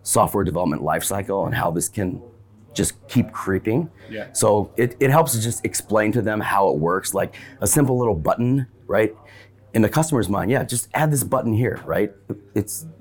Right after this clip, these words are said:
Speaker 1: it seems simple from an end user perspective,
Speaker 2: Yeah.
Speaker 1: but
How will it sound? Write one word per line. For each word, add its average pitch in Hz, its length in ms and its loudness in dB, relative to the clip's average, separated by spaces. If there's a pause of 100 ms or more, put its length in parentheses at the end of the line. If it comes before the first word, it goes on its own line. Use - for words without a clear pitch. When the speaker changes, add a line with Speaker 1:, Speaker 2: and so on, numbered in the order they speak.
(760)
Speaker 1:
it 107 120 -2
seems 139 480 4
simple 156 440 0
from 127 240 -2
an 110 80 2
end 113 120 0
user 127 200 0
perspective, 135 540 -2
Speaker 2:
Yeah. 113 60 -8
Speaker 1:
but - 320 -2